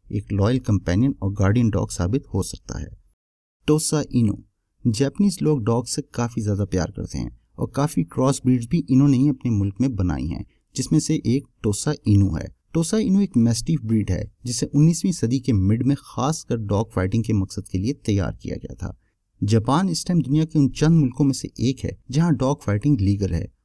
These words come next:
और अभी भी टोसा इनू को जापान की डॉग फाइट्स में इस्तेमाल किया जाता है। टोसा इनू ब्रीड का एक नेगेटिव फैक्टर ये भी है कि ये ब्रीड दूसरी ब्रीड के डॉग से एक तरह से नफरत करती है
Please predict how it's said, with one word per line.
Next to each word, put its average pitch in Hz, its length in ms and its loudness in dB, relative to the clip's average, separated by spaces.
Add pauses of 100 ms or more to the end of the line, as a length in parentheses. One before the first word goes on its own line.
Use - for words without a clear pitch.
(100)
और 120 120 -4
अभी 135 240 0
भी 180 100 0
टोसा 123 340 -4
इनू 117 280 0
को 127 120 -2
जापान 104 420 -2
की 107 120 -2
डॉग 107 300 -2
फाइट्स 87 340 -4
में 160 100 -6
इस्तेमाल 90 420 0
किया - 180 -4
जाता - 280 -8
है। - 80 -10 (220)
टोसा 143 260 0
इनू 185 220 2
ब्रीड 143 260 0
का 160 80 0
एक 139 120 -2
नेगेटिव 117 320 0
फैक्टर - 400 -6
ये 98 280 0
भी 127 120 -2
है 95 160 -2 (140)
कि 131 80 -2
ये 156 160 4
ब्रीड 143 300 2
दूसरी 139 320 0
ब्रीड 127 260 0
के 131 100 0
डॉग 107 280 0
से - 120 -6
एक - 260 -6
तरह 110 120 -2
से 110 140 0
नफरत 98 420 0
करती - 300 -10
है 80 160 -10